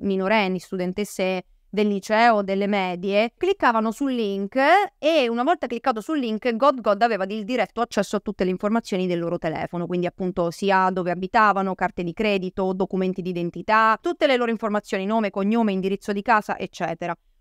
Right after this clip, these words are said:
Una volta che appunto, eh, c'era stato l'aggancio all'interno delle, delle, diciamo, delle informazioni del telefono, eh, Gad Gad scriveva loro, eh, "Tu sei tizia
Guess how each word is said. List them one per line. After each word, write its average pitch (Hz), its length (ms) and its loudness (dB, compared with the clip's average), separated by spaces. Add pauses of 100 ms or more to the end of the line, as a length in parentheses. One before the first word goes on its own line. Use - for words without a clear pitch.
Una 415 320 2
volta 302 300 4
che 214 80 -2
appunto, 214 480 0
eh, 208 100 -2
c'era 214 260 2
stato 233 280 -2
l'aggancio 185 760 0 (260)
all'interno 190 500 2
delle, 180 260 -2
delle, 185 380 0
diciamo, 190 260 -4
delle 185 140 0
informazioni 185 580 -2
del 185 160 -6
telefono, 214 720 0
eh, 208 200 -2
Gad 302 240 4
Gad 233 260 2
scriveva 202 840 0
loro, 220 720 2
eh, 214 180 -4
"Tu 392 220 0
sei 269 640 2
tizia 202 440 -2